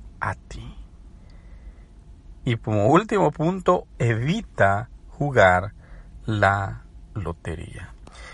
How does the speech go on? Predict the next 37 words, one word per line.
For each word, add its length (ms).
Estos 260
son 200
hábitos, 680
ya 100
los 140
vamos 280
a 60
repasar, 560
pero 180
estos 200
son 240
hábitos 720
que 100
te 160
van 240
a 40
ayudar 720
a 100
que 160
lleves 380
el 120
control 640
tú, 260
a 60
que 140
tú 200
seas 480
el 100
que 140
conduzca 560
el 100
vehículo 560
de 100
tus 260
finanzas. 840
Que 100
no 320